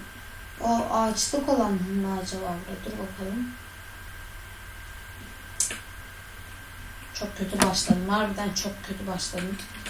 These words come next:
Neyse. Farkı açtırmayalım da.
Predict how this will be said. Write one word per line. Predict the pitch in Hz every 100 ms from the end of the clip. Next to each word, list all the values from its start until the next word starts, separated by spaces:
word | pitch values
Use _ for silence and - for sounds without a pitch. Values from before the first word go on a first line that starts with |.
| - - - - - - -
Neyse. | 214 220 - 175 170 - - - - - - - - - -
Farkı | 220 208 202 233
açtırmayalım | 220 - 240 233 226 233 247
da. | 185